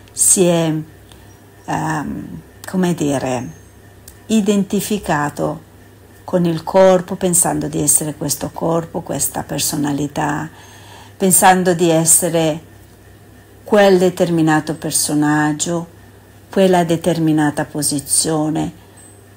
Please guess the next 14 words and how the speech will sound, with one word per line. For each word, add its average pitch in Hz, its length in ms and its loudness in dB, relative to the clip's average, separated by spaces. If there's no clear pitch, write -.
quella 185 480 4
casa, 147 720 0
quel 196 260 0
paese, 147 760 2
quella 175 300 -2
nazione, 160 880 -4
quel 170 280 0
colore 160 540 -2
e 135 100 -8
così 156 260 -4
via. - 340 -10
Tutte - 400 -2
le 175 260 2
varie 147 720 0